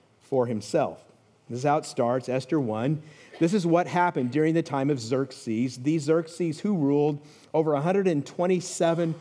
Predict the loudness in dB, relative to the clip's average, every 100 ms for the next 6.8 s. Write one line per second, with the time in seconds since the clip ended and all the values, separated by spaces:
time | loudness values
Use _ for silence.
0 | -12 -2 2 2 2 -4 -4 -6 -4 0
1 | 0 0 -4 -2 -4 -2 0 0 0 0
2 | -4 -8 -8 -4 -2 -2 -2 -12 -20 _
3 | _ _ _ -20 -20 -8 -4 0 2 0
4 | -2 0 0 0 0 0 2 2 0 -2
5 | -2 -2 -2 0 0 0 0 0 2 0
6 | 0 2 2 0 -4 -2 -2